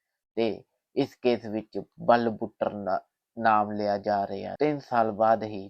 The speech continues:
ਦੋ ਹਜ਼ਾਰ ਇੱਕ ਵਿੱਚ ਬਲ ਬੁੱਟਰ 'ਤੇ ਵੀ ਤਾਬੜਤੋੜ ਗੋਲੀਆਂ ਨਾਲ ਹਮਲਾ ਹੋਇਆ, ਜਿਸ ਵਿੱਚ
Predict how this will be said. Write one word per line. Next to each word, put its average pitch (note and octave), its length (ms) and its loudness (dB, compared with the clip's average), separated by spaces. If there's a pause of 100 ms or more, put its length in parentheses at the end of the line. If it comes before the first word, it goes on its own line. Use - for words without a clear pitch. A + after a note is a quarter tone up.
ਦੋ A#2 320 0
ਹਜ਼ਾਰ G#2+ 300 -2 (120)
ਇੱਕ C3 260 -6
ਵਿੱਚ A2+ 380 -4 (600)
ਬਲ B2+ 320 4
ਬੁੱਟਰ A2+ 420 -4
'ਤੇ A2 240 -2
ਵੀ G2+ 320 -10 (340)
ਤਾਬੜਤੋੜ A#2 640 0
ਗੋਲੀਆਂ G#2+ 500 -4
ਨਾਲ G2+ 260 -6 (120)
ਹਮਲਾ A2 300 2
ਹੋਇਆ, G2+ 360 -10 (260)
ਜਿਸ B2 320 -2
ਵਿੱਚ A2 360 -8